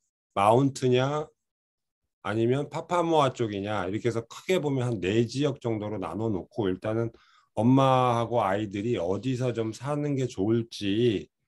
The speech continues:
이런 것도 같이 고려를 해서 아이들 학교를 고르게 될 거예요.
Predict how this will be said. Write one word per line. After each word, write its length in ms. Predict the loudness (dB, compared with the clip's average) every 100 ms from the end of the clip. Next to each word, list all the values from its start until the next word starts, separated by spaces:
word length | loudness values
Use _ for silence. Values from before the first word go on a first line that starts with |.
| _ _ -4
이런 260 | 2 2
것도 500 | 2 -2 -2 -2 -2
같이 580 | -4 -12 -12 -16 -8 -8
고려를 580 | -6 -4 2 2 2 0
해서 420 | -2 -2 -2 -2 _ _ _ _ _ _ -8
아이들 380 | -2 0 0 -2
학교를 460 | -4 0 0 0
고르게 320 | 0 2 4 4
될 160 | 0
거예요. 460 | 0 -2 0 0